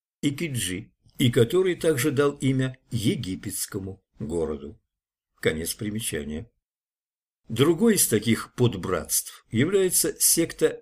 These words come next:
Питеров в Индии. Известный теперь по имени, так как Жакалево обратил на него внимание публики,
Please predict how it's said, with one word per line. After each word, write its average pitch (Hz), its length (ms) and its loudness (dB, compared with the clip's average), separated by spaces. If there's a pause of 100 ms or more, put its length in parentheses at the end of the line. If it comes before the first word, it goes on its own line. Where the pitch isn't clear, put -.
Питеров 113 720 -2
в 95 180 -2
Индии. 73 480 -10 (480)
Известный 123 600 2
теперь 127 480 0
по 107 100 2
имени, 87 440 -4
так 110 240 -2
как 90 180 -2
Жакалево 92 500 -2
обратил 87 380 -6
на 82 60 -8
него 85 240 -4
внимание 85 460 -6
публики, 92 640 -4